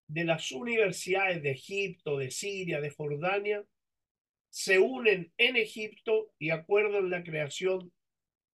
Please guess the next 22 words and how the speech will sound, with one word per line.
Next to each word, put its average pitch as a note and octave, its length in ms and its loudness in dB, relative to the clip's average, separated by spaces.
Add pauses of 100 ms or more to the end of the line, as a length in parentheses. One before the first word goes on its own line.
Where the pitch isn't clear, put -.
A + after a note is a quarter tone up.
(180)
de D3+ 160 -2
una G3 240 2
organización E3 840 -2
de C#3+ 120 -2
resistencia G#3 1000 -2 (600)
para D#3+ 280 2
tomar F3+ 480 0 (500)
en D#3 160 -2
las D3+ 180 -2
manos F3 480 -2
de E3+ 380 0
los B3+ 180 -8
palestinos A3 760 -4 (920)
la D3+ 160 0
lucha F#3 460 -4
por F#3 160 -2
la F#3 120 -2
liberación E3 720 -4
del C#3+ 200 -6
territorio D3 460 -6
ocupado. C3+ 480 -14 (1900)
Durante C4+ 920 -2